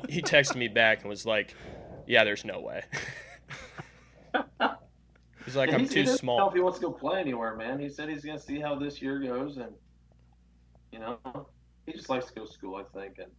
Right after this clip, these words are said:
Speaker 2: hang out, do whatever. But we'll see. No, he had a really good game, actually, against Xavier.
Speaker 1: Yeah.
Speaker 2: He kinda balled
Speaker 1: Two
Speaker 2: out,
Speaker 1: touchdowns,
Speaker 2: so.
Speaker 1: didn't he?
Speaker 2: Yeah, that was pretty cool, yep. And he had some huge pass breakups.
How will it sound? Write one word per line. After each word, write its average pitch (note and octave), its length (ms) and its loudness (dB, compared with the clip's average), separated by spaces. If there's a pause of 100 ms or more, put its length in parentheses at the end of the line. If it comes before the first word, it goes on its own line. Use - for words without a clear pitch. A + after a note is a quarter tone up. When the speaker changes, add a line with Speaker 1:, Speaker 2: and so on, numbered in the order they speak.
(540)
Speaker 2:
hang G#2+ 160 -4
out, G#2+ 280 0
do A#2 120 2
whatever. G#2+ 360 0
But G2 280 -4 (680)
we'll D3+ 140 -4
see. C#3 300 -2 (580)
No, C3 120 2
he C#3 80 2
had D#3 100 2
a A#2+ 60 0
really A#2+ 440 0
good G#2 160 -8
game, G2 220 -12
actually, F#2 280 -12
against F#2+ 240 -18
Xavier. F2 260 -12
Speaker 1:
Yeah. F2+ 180 -6 (140)
Speaker 2:
He F#2 60 -18
kinda G2+ 220 -8
balled F#3 220 -6
Speaker 1:
Two F#3 80 -2
Speaker 2:
out, D#3 60 -6
Speaker 1:
touchdowns, B2+ 500 -2
Speaker 2:
so. A#2 60 -16
Speaker 1:
didn't A#2+ 180 -4
he? A#3 80 -6 (840)
Speaker 2:
Yeah, F#2 60 0 (220)
that A2 80 2
was G#2 100 2
pretty G2+ 220 -4
cool, G2 160 -4
yep. G#2+ 440 0
And G2+ 120 -8
he G#2 60 -4
had G2+ 180 0
some F#2 200 -12 (240)
huge A2+ 300 -4
pass G2+ 300 2
breakups. F#2+ 500 -10